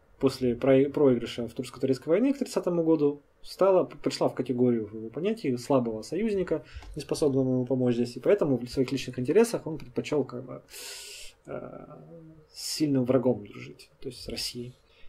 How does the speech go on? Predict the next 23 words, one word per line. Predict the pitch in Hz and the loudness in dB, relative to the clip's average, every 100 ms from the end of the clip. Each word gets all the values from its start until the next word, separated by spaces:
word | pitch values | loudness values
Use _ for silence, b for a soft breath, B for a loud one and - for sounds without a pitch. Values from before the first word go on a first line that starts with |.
| _ | _
Интересен | 131 240 262 202 | 8 10 10 8
факт | 202 208 | 8 8
признания | 151 139 165 175 139 | 4 4 6 4 4
Джамбулата | 135 156 147 | 6 6 8
Балатокова | 139 143 220 185 | 6 8 6 6
в | 139 | 4
качестве | 135 - 135 | 0 2 0
верховного | 131 135 127 | 0 0 2
владельца | 123 127 208 240 185 | 4 6 4 2 -2
Темиргоя | 170 160 160 165 151 | 2 2 6 8 6
со | 135 | 2
стороны | 131 139 175 | 0 2 6
русских, | 139 143 - 139 - - | 6 4 2 -4 -4 -2
русского | 143 139 | 0 2
командования | 127 143 120 98 98 | 2 2 0 -4 -14
именно. | 98 98 101 B B B B B B _ | -16 -18 -18 B B B B B B _
Э, | 123 120 117 120 | -4 -2 -2 -4
подтверждению | 139 135 190 247 208 | -2 2 6 6 6
служит | - 135 | 2 2
разъяснение, | 147 139 147 214 240 165 | 2 2 0 2 4 6
данное | 147 139 | 6 6
генерал-лейтенантом | 123 135 127 127 - _ - 135 135 139 127 117 110 | 4 4 6 4 2 _ 2 2 4 2 0 0 4
Головиным | 131 123 113 156 | 6 6 2 -4